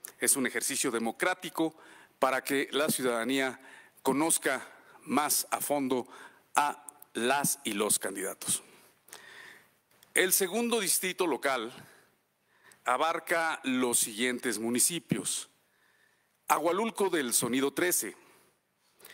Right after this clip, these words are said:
Mezquitic de Carmona, Moctezuma, Salinas, Santo Domingo,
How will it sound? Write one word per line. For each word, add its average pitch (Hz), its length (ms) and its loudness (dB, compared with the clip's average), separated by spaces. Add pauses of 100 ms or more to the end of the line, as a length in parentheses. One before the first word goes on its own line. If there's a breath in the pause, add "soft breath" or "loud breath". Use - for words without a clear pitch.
(220 loud breath)
Mezquitic 117 480 0
de 127 100 2
Carmona, 139 500 0 (1120 loud breath)
Moctezuma, 139 720 0 (560 loud breath)
Salinas, 151 840 0 (420 loud breath)
Santo 151 420 4
Domingo, 151 560 0